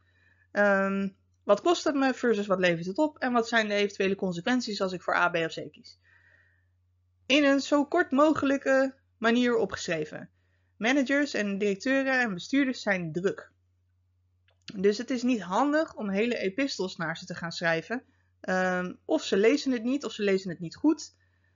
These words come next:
Dat werkt niet. Hou het dus zoveel mogelijk kort. Eh, en beperk het dus tot deze drie dingen.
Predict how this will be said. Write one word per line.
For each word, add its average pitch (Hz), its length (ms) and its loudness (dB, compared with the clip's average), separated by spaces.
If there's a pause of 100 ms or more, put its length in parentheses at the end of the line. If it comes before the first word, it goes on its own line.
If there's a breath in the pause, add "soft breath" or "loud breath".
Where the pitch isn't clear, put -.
(120)
Dat 180 180 -4
werkt 202 260 4
niet. - 380 -14 (1120 soft breath)
Hou 220 260 0
het 226 100 0
dus 262 140 6
zoveel 220 340 4
mogelijk 190 520 -2 (320)
kort. - 460 -2 (1500)
Eh, 190 220 0
en 202 80 0
beperk 214 340 4
het 202 120 -6
dus 190 140 0
tot 170 160 -6
deze 185 240 -2
drie 175 200 -6
dingen. 156 280 -10